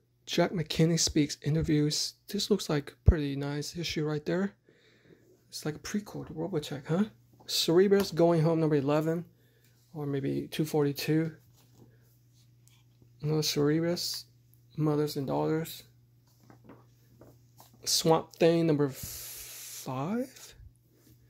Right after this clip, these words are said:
Oh, by the way, yeah, D C is, um, they have a Swamp Thing series. I have yet to check that out.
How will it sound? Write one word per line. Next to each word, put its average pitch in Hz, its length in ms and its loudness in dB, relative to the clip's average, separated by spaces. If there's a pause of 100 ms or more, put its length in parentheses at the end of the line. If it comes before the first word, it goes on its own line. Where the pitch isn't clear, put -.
(1500)
Oh, 202 120 4
by 175 140 6
the 185 60 4
way, 196 140 4
yeah, 180 100 2
D 175 140 -4
C 190 200 -4
is, 165 160 -4
um, 147 400 -6 (1120)
they 156 480 2
have 147 400 -2
a 147 100 -6
Swamp 160 440 -4
Thing 160 600 0 (140)
series. 156 760 -2 (300)
I - 40 -8
have 147 100 -6
yet 143 140 -4
to 147 60 -14
check - 240 -6
that 135 140 -6
out. 147 260 -4